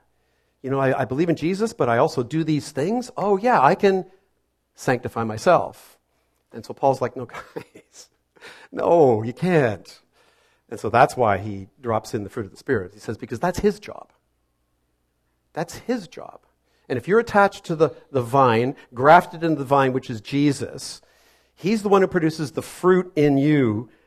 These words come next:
at the end of the day. And so we got a clearer picture of the fruit by, yes, looking at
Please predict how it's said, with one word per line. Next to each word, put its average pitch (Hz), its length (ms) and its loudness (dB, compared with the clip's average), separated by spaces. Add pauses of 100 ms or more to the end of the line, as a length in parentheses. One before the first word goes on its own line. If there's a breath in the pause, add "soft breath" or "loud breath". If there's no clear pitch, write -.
(100)
at 117 220 -2
the 117 100 0
end 120 80 0
of 113 80 -2
the 107 80 -4
day. 92 360 -10 (840)
And 123 80 -12
so 160 100 -4
we 156 80 0
got 202 140 8
a - 40 -2
clearer 247 340 0
picture 208 380 2
of 127 100 2
the 123 80 -6
fruit 156 440 2
by, 147 460 4
yes, 135 320 -2
looking 143 360 -2
at 131 340 2